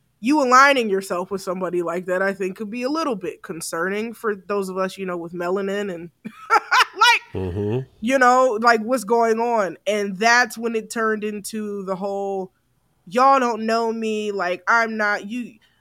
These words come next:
Speaker 1: my real fans only care about the music. Like, my real fans only, like, blah, blah, blah, blah." And then she was like, "If you call yourself a kitten or, like, you're my, a stan or whatever, get off your mom's internet, like, go clean your room."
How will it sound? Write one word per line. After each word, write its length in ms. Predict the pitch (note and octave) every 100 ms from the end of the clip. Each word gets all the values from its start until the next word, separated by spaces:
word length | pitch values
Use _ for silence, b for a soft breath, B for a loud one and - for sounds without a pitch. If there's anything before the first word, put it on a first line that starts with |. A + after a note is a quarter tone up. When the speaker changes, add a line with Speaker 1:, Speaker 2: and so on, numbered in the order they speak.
| _
Speaker 1:
my 200 | G#3 A#3+
real 360 | G#3+ B3+ C4 A#3
fans 440 | A#3+ A3+ A3+ A3
only 280 | A#3 A#3+ A3+
care 260 | - A3+ A3+
about 260 | G#3+ G#3+
the 80 | F#3+
music. 720 | F#3+ A3+ A#3+ A#3+ A3 A3+ A3
Like, 180 | G3+ F#3
my 100 | F3+ E3+
real 380 | G3+ B3 A#3
fans 460 | A3 A3 A3 G#3+ G#3+
only, 260 | A3 G#3+ G3+
like, 240 | F3 E3+
blah, 140 | F#3+ A3+
blah, 300 | G#3+ G#3+ G3+
blah, 20 |
blah." 320 | G3+ G#3 G#3 E3+
And 140 | F#3
then 100 | F3+
she 180 | F3+ F#3+
was 180 | F3 E3+
like, 200 | D3+ C3+
"If 120 | D3
you 80 | D3
call 200 | - E3+
yourself 400 | C#3 C#3 - B2
a 40 | _
kitten 480 | - C#4 C4+ B3 A3
or, 120 | F#3
like, 300 | D#3 D3+ -
you're 120 | E3+
my, 280 | C#3+ C#3+ B2+ b b b
a 100 | E3
stan 480 | - - B3 B3 A#3+
or 100 | A#3
whatever, 580 | A#3 A#3+ A#3 A#3 A#3 A3+
get 260 | F3+ G#3
off 220 | F#3+ F3+ F#3
your 100 | F3
mom's 400 | E3+ D3+ E3+ -
internet, 800 | B3+ B3+ B3+ B3 A#3 A3+ A3+ -
like, 240 | F#3+ F3+ E3+
go 120 | F3
clean 300 | - G3 F3
your 160 | D3 E3+
room." 540 | A3 A#3 A3+ A3 A3